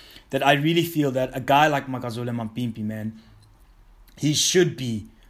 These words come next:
on every billboard in S A. He should be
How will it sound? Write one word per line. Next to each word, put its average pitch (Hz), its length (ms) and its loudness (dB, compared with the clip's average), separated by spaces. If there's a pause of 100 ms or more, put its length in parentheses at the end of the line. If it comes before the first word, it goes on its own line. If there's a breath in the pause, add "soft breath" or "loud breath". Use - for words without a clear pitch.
(100)
on 147 240 -2
every 165 260 4
billboard 123 520 -4
in 117 160 -8
S 143 220 -2
A. 131 140 -2
He 147 220 -6
should 170 400 2
be 113 260 -8